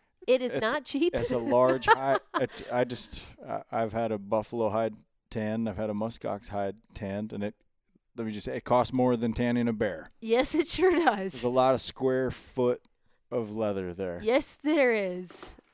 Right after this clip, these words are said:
Speaker 1: Uh, so we tanned the hide, uh, and are doing, like, a European skull.
Speaker 2: Yeah, beautiful.
Speaker 1: And plan to put the European skull onto, like, an old pack frame.
Speaker 2: Oh, yeah.
Speaker 1: Uh, just have something a little bit different on the wall. Uh,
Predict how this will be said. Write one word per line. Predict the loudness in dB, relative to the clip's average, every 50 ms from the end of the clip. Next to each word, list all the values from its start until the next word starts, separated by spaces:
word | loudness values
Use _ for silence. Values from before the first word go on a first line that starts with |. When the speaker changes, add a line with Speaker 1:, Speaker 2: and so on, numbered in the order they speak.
| _
Speaker 1:
Uh, | 0 0 2 2 2 0 0 -2
so | -2 -2 -2
we | -2 -4 -8
tanned | -6 -2 -2 0 0 0 0 -2 -2 0
the | -2 0
hide, | 0 -2 -4 -4 -2 -2 -2 -2 -4 -6 -10 _ _ -20 _ _ _ _
uh, | 0 2 4 4 4 4
and | 2 0 -2
are | -4
doing, | -4 -2 0 0 2 2
like, | 0 0 0
a | -4
European | -4 -2 -2 -2 -4 -2 -4 -2 -2 -2 -4
skull. | -6 -6 -2 0 0 2 0 0 -4 -8 _ _ -4
Speaker 2:
Yeah, | -2 -2 -2 -2 -4 -8 -14 -20 _ _ _ _ _ _ _
beautiful. | -4 -2 0 0 0 0
Speaker 1:
And | -2 -2 -2
plan | 0 0 2 2 0 -2
to | -4 -8 -8
put | -2 -2 -2 -2 0 0
the | 0 0 0
European | 2 2 2 0 0 -2 -4 -2 -2 -4
skull | -4 -8 -4 -2 -2 0 0 0 0 0 0
onto, | 0 0 -2 -2 -2 -4 -8 -8 -6 -4 -2 -2 0 0 0 0 -2 -2 -4 -6 -10 _ _ _ _ _ _
like, | -6 -4 -2
an | -2 0
old | 2 0 0 0 0
pack | 0 0 0 0 -2 -4
frame. | -4 -2 0 0 0 -2 -2 -4 -10 _ _ _ -20 -16 -4 2
Speaker 2:
Oh, | 4 6 8
yeah. | 8 6 6 6 4
Speaker 1:
Uh, | 2 0
just | -2 -2
have | 0 0 0 2
something | 0 0 0 0 0 0
a | 2
little | 2 0 0
bit | 2 0 0 0
different | 0 -2 -2 -2 -4 -4 -4
on | -4 -4 -4
the | -6 -6
wall. | -4 -2 0 0 0 0 -2 -6 _ -20 _ _ _ _ _ _ _
Uh, | 2 2 2 2 2 0 0 -2 -4